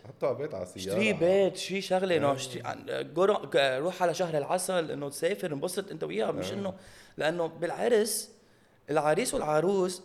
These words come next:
Speaker 2: أوكي، عم يرقصوا ويتسلوا وهيك، بس إنه مش مبسوطين.
Speaker 1: أبدًا مش مبسوطين.
Speaker 2: إنه بيكونوا بضل-، بيكونوا
Speaker 1: لا، أنا
Speaker 2: جعانين.
Speaker 1: مبسوطين، بس، بس بيتعبوا كتير.
Speaker 2: مبسوطين، بس ما بيتعبوا.
Speaker 1: آه.
Speaker 2: بيكونوا جعانين لأنه ما بياكلوا.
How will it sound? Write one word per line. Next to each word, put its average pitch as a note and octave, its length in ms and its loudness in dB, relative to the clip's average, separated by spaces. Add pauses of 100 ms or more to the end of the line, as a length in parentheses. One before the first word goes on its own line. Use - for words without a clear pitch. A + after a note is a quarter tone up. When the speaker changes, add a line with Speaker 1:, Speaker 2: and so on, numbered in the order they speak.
Speaker 2:
أوكي، D#3+ 200 0
عم B2 200 -2
يرقصوا C#3+ 360 4
ويتسلوا C3 520 2
وهيك، C3+ 260 2
بس B2+ 180 -8
إنه C#3+ 120 -4
مش D3 180 -6
مبسوطين. G3 600 -2
Speaker 1:
أبدًا E3 280 2
مش B2 220 -4
مبسوطين. G#2+ 520 -10
Speaker 2:
إنه E3+ 320 6
بيكونوا G#3+ 340 2
بضل-، F3+ 340 6
بيكونوا F3+ 380 2
Speaker 1:
لا، F#3 60 2
أنا G#3 100 8
Speaker 2:
جعانين. F#3+ 480 4
Speaker 1:
مبسوطين، E3 540 0
بس، A2+ 240 -2 (120)
بس A2 180 -8
بيتعبوا B2 460 -2
كتير. E3 120 8
Speaker 2:
مبسوطين، G3 500 6
بس - 160 8
ما C#3+ 100 2
بيتعبوا. D#3+ 640 4
Speaker 1:
آه. F#2 80 0
Speaker 2:
بيكونوا G#3 200 4
جعانين F3 440 4
لأنه E3+ 160 6
ما E3+ 120 4
بياكلوا. D3 600 4